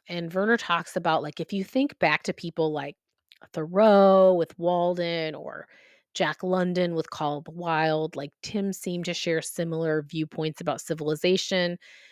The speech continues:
So it's not like this is a new concept or anything.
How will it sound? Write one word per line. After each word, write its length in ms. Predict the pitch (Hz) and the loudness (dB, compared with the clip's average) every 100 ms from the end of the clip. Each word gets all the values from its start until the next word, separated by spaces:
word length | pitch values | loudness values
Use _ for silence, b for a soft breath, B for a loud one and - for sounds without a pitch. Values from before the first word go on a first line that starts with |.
| _ | _
So 140 | - | 2
it's 140 | 320 - | 2 4
not 120 | 427 | 6
like 240 | 349 262 - | 6 6 6
this 220 | 202 196 | 6 8
is 180 | 180 170 | 6 4
a 100 | 175 | 0
new 200 | 170 156 | 0 0
concept 720 | - 135 165 170 180 170 - | -2 -2 -2 0 2 2 4
or 120 | 180 | 2
anything. 600 | 175 180 - 185 180 185 | 2 0 -2 -2 -2 -8